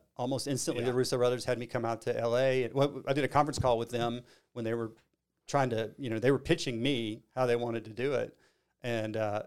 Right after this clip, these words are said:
Speaker 1: and I liked, you know, afterward, I was tell-, I was telling my buddy afterwards, I was like, "I think they like that book more than I do." <laughs> You know,
Speaker 2: Yeah.
Speaker 1: that's, that's a good thing. Um, and,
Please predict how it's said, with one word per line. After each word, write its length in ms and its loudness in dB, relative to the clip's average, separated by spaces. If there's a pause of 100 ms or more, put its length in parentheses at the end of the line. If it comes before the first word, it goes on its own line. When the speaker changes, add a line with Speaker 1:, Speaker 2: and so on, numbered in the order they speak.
(560)
Speaker 1:
and 80 -10
I 40 -2
liked, 280 -2
you 120 -4
know, 100 2
afterward, 420 0
I 60 2
was 100 -6
tell-, 240 -2
I 60 -4
was 200 -12 (400)
telling 200 -4
my 100 -6
buddy 300 -2
afterwards, 420 -6
I 60 -4
was 120 -6
like, 220 -6
"I 60 -12
think 180 -16
they 80 -10
like 220 -2
that 140 -8
book 180 -16
more 100 -6
than 120 -6
I 60 -6
do." 180 -10
<laughs> 80 -20
You 120 4
know, 100 10
Speaker 2:
Yeah. 40 6
Speaker 1:
that's, 240 6
that's 220 6
a 40 6
good 220 0
thing. 160 -2 (400)
Um, 380 2 (180)
and, 240 -2